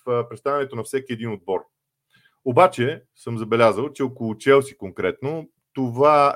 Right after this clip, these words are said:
т.е. крайният резултат, а, само усилва или намалява,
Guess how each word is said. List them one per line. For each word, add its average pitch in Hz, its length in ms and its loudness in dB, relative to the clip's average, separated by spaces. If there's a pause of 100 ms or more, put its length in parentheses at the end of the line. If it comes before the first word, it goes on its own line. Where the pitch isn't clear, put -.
т.е. 139 200 0
крайният 143 340 -2
резултат, 113 720 -4
а, 135 340 0 (260)
само 143 460 -2
усилва 127 760 -2
или 143 220 -8
намалява, 131 1040 0